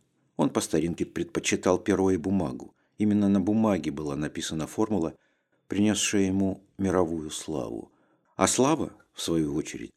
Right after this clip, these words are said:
позволила выбить огромные средства у правительства на сооружение этой подземной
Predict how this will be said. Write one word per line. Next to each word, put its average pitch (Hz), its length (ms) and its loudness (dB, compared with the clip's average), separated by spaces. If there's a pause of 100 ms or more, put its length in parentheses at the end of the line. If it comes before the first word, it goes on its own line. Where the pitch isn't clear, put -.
(120)
позволила 127 540 4
выбить 110 420 0
огромные 113 460 -2
средства - 500 -2
у 71 100 -2
правительства 92 680 -4 (260)
на 101 140 2
сооружение 107 680 2
этой 110 240 4
подземной 113 680 2